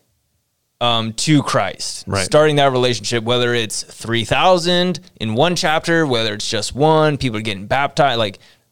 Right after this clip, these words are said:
Speaker 1: that Spirit lives in you and I
Speaker 2: Right.
Speaker 1: as believers.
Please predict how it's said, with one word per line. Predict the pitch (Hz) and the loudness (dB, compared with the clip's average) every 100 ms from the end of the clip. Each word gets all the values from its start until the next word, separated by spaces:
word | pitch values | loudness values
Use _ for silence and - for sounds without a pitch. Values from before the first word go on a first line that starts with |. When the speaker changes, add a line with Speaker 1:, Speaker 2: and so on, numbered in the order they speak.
| _ _ _ _ _ _ _ _ _ | _ _ _ _ _ _ _ _ _
Speaker 1:
that | 104 120 | -6 -4
Spirit | - - - 170 156 135 - | -4 -8 -2 2 2 0 -4
lives | 98 123 139 113 | -2 2 2 0
in | 123 120 | 0 0
you | 113 127 | 2 2
and | 104 | 0
I | 101 101 90 78 - - | -2 -2 -4 -10 -12 -4
Speaker 2:
Right. | 104 | 0
Speaker 1:
as | 107 95 | 0 -2
believers. | 98 104 110 85 - - | -6 -4 -4 -6 -10 -10